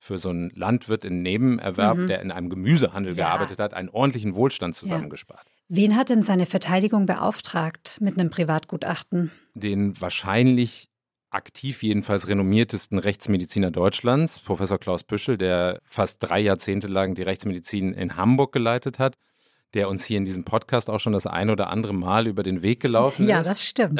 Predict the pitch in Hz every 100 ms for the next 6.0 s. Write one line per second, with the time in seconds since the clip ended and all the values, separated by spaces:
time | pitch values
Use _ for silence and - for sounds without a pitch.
0 | 113 104 98 92 110 104 104 113 107 95
1 | 92 101 107 117 - 98 107 113 98 -
2 | 135 147 - - 98 110 127 - _ _
3 | - 110 107 107 127 127 87 - 69 -
4 | - - 90 113 - 104 92 85 82 -
5 | - 101 104 - 151 147 151 - 185